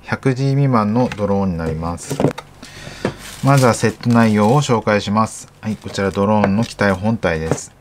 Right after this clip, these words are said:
あと送信機、えー、バッテリーが一、二、全部で三個ついてきます。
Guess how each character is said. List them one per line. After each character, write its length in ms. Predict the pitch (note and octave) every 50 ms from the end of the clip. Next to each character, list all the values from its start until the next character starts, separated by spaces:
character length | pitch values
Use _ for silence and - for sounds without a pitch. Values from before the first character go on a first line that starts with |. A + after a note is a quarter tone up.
| - - - - -
あ 120 | - F#2+
と 100 | - -
送 400 | F#2+ - - A2+ A2+ A2+ A2+ A2+ -
信 460 | - - - A#2+ A2+ G#2+ G2 F2 D#2+ - -
機、 100 | - A2 A2 G#2 - - - - - - -
え 180 | F#2+ F#2 F2
ー、 40 | E2+
バ 160 | F2 F2+ F#2+
ッ 80 | - -
テ 240 | - - F#2+ G2+ A2
リ 60 | G#2
ー 20 |
が 100 | G2+ F#2+
一、 340 | D#2+ F#2+ A#2 - - - - F2+ E2+ D#2 D2+ E2 F2
二、 240 | F#2+ G2 F2+ - - - - C#3 - - - - - - - - - - -
全 220 | - B2 C3 B2+
部 60 | A#2 F#2+
で 80 | F#2 F2
三 260 | - B2 B2+ B2 A2+
個 240 | - A2+ G#2+ - - - -
つ 100 | - G2
い 80 | F2+ -
て 100 | - E2+
き 120 | E2 E2+
ま 180 | E2+ E2+ E2+ D#2+
す。 220 | - - -